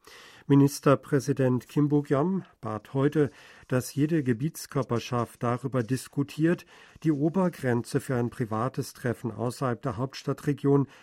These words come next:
einheitlich auf vier Personen festzulegen. Es könne für Verwirrung in der Öffentlichkeit sorgen, dass außerhalb der Hauptstadtregion die zulässige Zahl für eine private Zusammenkunft je nach Region unterschiedlich sei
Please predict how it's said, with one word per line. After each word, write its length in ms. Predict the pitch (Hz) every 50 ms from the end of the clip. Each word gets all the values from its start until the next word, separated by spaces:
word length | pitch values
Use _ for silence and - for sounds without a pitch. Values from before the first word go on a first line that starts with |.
| - - -
einheitlich 680 | - 131 147 143 104 123 131 123 - - 131 123 - 131
auf 100 | 123 120
vier 260 | - - - 160 160
Personen 520 | - - 127 107 123 123 131 123 110 101 95
festzulegen. 880 | - - 110 - - - - - 139 113 101 98 95 - 113 107 - - _ _ _ _ _ _ - - - - - - - - - - - -
Es 180 | 151 - - -
könne 320 | - 156 156 175 170 151
für 240 | - - 160 151 143
Verwirrung 600 | - 135 117 104 113 139 151 - 190 190 196 -
in 120 | 131 110
der 140 | 104 107 113
Öffentlichkeit 840 | 123 120 - - 165 - 165 156 147 - - - 147 139 135 127
sorgen, 460 | - - 139 131 135 139 147 147 139 143 - - - - - -
dass 180 | 147 - -
außerhalb 600 | 127 110 123 147 147 - 165 139 107 120 117 -
der 200 | - 143 104 -
Hauptstadtregion 840 | 139 135 - - - - 147 139 - - 151 143 127 143 143 156 147
die 160 | 131 123 -
zulässige 640 | - - 180 170 175 165 143 - 151 135 151 143 147
Zahl 320 | - - 131 123 120 120
für 120 | - -
eine 120 | 123 120 117
private 540 | - - 135 104 113 113 117 117 - 139 117
Zusammenkunft 760 | - 135 113 123 120 135 151 151 147 - 160 160 151 - - 127
je 120 | 127 147
nach 240 | 156 160 156 - -
Region 320 | 156 151 139 - 151 151
unterschiedlich 800 | 156 151 147 156 151 143 117 - - 120 113 - 131 127 117 -
sei 360 | - 135 120 123 139 147